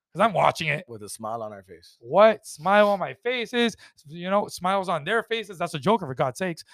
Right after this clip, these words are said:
Speaker 1: Come on, what are we doing? I'm excited. But the question is, where do you put him?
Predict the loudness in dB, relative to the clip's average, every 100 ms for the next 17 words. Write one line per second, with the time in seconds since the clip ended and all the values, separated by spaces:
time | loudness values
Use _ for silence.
0 | _ -2 -2 0 -2 -2 -4 -2 -2 -2
1 | -12 _ _ _ 2 4 4 0 -12 -10
2 | -2 0 0 -4 -16 _ _ _ _ _
3 | _ _ _ -10 0 0 -2 _ -12 -4
4 | -4 -4 -8 -10 _ _ _ _ -4 -2
5 | 0 4 4 2